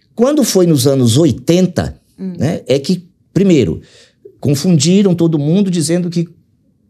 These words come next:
Speaker 1: colesterol era uma gordura. Confundiram todo mundo dizendo que colesterol era ruim. Baixaram os níveis que a-, aceitáveis de colesterol, é, é, é,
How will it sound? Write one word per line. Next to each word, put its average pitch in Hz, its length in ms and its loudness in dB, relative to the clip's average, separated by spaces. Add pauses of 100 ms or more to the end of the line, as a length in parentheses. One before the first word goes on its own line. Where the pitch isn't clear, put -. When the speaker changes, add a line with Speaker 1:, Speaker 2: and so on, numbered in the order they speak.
Speaker 1:
colesterol 151 560 0
era 175 100 0
uma 175 140 0
gordura. 123 680 0 (240)
Confundiram 170 640 0
todo 170 200 0
mundo 180 320 -2
dizendo 180 300 -2
que 175 100 0
colesterol 160 640 0
era 175 140 0
ruim. 170 480 2 (240)
Baixaram 170 800 0
os 175 180 0
níveis 180 520 0
que 165 200 -6
a-, 147 140 0 (200)
aceitáveis 151 800 -2
de 139 120 -4
colesterol, 139 800 0 (320)
é, 110 80 -2
é, 113 520 0
é, 110 280 -4